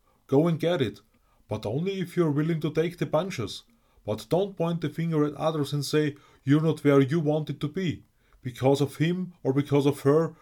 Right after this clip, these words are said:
or someone else.' Weaklings do that, and you're not. You're better. If you don't start believing in yourself, then you have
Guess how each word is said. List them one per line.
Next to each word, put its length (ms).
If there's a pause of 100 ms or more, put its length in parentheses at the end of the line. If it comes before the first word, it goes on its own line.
(100)
or 100
someone 360
else.' 420 (680)
Weaklings 600
do 180
that, 320 (560)
and 180
you're 180
not. 420 (540)
You're 200
better. 380 (760)
If 140
you 60
don't 280
start 380
believing 440
in 120
yourself, 640 (480)
then 180
you 140
have 440